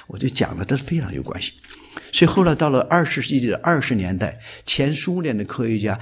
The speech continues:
就提出一种关于生命起源的学说，叫什么？无生源论。就是说啊，整个有生命的东西是从无生命的东西演化来的。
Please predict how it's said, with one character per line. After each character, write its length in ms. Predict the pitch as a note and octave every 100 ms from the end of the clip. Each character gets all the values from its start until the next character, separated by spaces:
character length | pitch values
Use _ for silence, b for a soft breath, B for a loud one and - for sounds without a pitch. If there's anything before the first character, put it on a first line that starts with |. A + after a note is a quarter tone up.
| B
就 120 | - A2
提 220 | G#2+ C#3
出 160 | B2+ C3+
一 120 | B2
种 200 | D#2+ D#2+ b b b
关 220 | - C#3
于 40 |
生 260 | B2 - D#3+
命 200 | D#3 C#3
起 200 | - -
源 140 | D#2
的 80 | F#2
学 160 | F#2+ G#2+
说， 160 | G#2+
叫 160 | G#2 E2+
什 120 | D#2+
么？ 120 | E2 D2
无 280 | G#2+ A#2 E3
生 280 | - F3+ F3+
源 300 | C#3 C#2 F#2
论。 160 | G2+ - _ _ _
就 140 | F3
是 60 | E3+
说 180 | E3+ D#3+
啊， 140 | - B B B
整 280 | - A#2 C#3
个 220 | E3 F3 B -
有 260 | A2+ F3
生 220 | G#2 G3
命 180 | G3 G3
的 80 | B2+
东 180 | C3+ C#3
西 60 |
是 200 | D3 -
从 100 | C3+
无 280 | B2 B2 C#3
生 220 | D#3+ -
命 180 | A3+ G#3+
的 120 | G#2
东 180 | F#2+ F#2+
西 100 | A2
演 220 | F#2 D2
化 160 | - F#2
来 140 | E2
的。 80 | D#2+